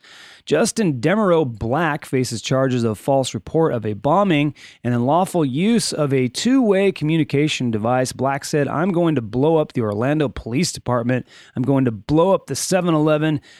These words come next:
I'm going to blow up a car wash." Police did not find any explosives when they arrested him.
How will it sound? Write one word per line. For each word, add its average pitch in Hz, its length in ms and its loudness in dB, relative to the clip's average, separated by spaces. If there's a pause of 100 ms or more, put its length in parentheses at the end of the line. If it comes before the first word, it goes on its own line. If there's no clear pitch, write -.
(280)
I'm 110 40 -6
going 127 220 2
to 113 80 0
blow 123 580 0
up 175 300 0 (840)
a - 60 -20
car 175 380 2
wash." 160 580 2 (1040)
Police 185 320 0
did 170 380 2
not 180 240 0
find 147 360 0
any 139 280 2
explosives 131 760 -2
when 110 180 0
they 123 120 2
arrested 151 460 0
him. 113 180 -6